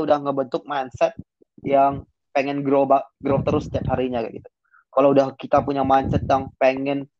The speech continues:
berkembang terus setiap harinya, kalau setiap hari, misalnya ada satu hari yang nge-, yang sangat, apa ya namanya, no life kayak gitu, yang nggak ada kerjaan, itu bakal buat kita stres.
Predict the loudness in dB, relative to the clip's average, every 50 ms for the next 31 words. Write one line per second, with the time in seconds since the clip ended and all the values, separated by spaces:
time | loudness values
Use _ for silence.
0 | _ _ -2 -2 -2 0 0 0 2 2 0 0 0 0 0 2 2 2 2 0
1 | 0 0 2 2 2 2 2 2 0 0 2 4 4 6 6 4 4 2 0 -2
2 | -2 0 0 0 -2 -2 _ _ _ _ _ _ _ _ -14 -14 -10 -10 -10 -4
3 | -2 0 2 2 4 4 2 2 0 0 0 0 2 2 2 2 2 0 0 0
4 | -2 -2 -4 -4 -8 -10 _ _ _ _ _ _ _ -4 -4 -4 -2 -2 -2 0
5 | 0 0 0 2 2 4 4 4 4 4 2 0 -2 -2 -4 -4 -4 -4 -4 -4
6 | -4 -4 -4 -4 -2 0 2 2 4 6 6 4 4 2 -2 -2 -2 -4 -2 -2
7 | 0 0 -2 -4 0 2 2 4 4 2 2 0 -2 0 2 2 2 2 2 0
8 | -2 -2 0 2 2 4 2 2 2 2 -2 -2 -2 -2 -2 -2 -2 -2 -4 -2
9 | 0 0 0 0 -2